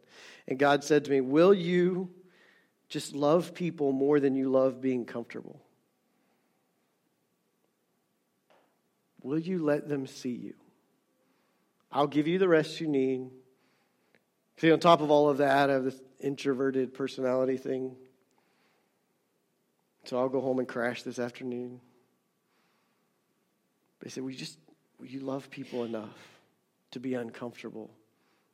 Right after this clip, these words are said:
even if it's just for a minute? Let them see you, let them know you." And what's been created here is a safe place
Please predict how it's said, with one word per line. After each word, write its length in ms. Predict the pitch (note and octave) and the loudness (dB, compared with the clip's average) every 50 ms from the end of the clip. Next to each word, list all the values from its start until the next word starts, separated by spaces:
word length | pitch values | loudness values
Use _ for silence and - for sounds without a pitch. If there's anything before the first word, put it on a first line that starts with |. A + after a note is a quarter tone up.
| _ _ _ | _ _ _
even 260 | - E3 D3+ D3 D#3 | -4 -4 -2 0 0
if 140 | D#3 C#3+ D3+ | -2 -2 -4
it's 120 | C3+ A#2+ - | -6 -8 -8
just 280 | - B2+ C3 B2+ - | -8 -8 -8 -8 -10
for 160 | - - C3 | -12 -10 -10
a 40 | A#2+ | -8
minute? 300 | A2 G2+ G#2 F2 - - _ _ _ _ _ _ _ _ _ _ _ _ _ _ - | -8 -10 -14 -16 -20 -20 _ _ _ _ _ _ _ _ _ _ _ _ _ _ -4
Let 240 | - C#3 C#3+ - | -4 -4 -2 -2
them 140 | - D#3 D3+ | -2 -4 -4
see 240 | D3 - - A#2+ A#2+ | -4 -6 -8 -8 -8
you, 280 | A2 G#2 A2 A2+ G#2+ A2+ | -6 -6 -8 -8 -8 -8
let 200 | A#2 B2 A#2 - | -8 -10 -10 -10
them 180 | - A2+ A2+ G#2 | -12 -12 -12 -12
know 140 | G#2 G2+ G#2 G#2+ | -14 -14 -16 -18
you." 120 | - - _ _ _ _ _ _ _ _ _ _ _ _ _ _ _ _ _ _ _ _ _ _ _ _ _ _ _ _ _ _ _ _ _ _ _ _ | -20 -20 _ _ _ _ _ _ _ _ _ _ _ _ _ _ _ _ _ _ _ _ _ _ _ _ _ _ _ _ _ _ _ _ _ _ _ _
And 80 | - B2 | -10 -6
what's 260 | B2 C#3 C3+ - - | -4 -4 -4 -6 -10
been 280 | - - - C#3 C#3 C3 | -12 -6 -2 -2 -2 -2
created 520 | - - C3+ C3 C3 C3 C#3 C3+ C3+ B2 | -4 -6 -4 -2 0 0 2 0 0 0
here 160 | C3 B2+ A#2+ | -2 -4 -4
is 100 | A2+ G#2+ | -4 -6
a 40 | A2 | -10
safe 460 | G#2 - - - A#2 B2+ A#2+ - - | -12 -14 -12 -8 -8 -8 -8 -8 -12
place 560 | - - A#2+ A2+ - - - - - - - | -16 -14 -12 -12 -12 -14 -18 -20 -20 -20 -20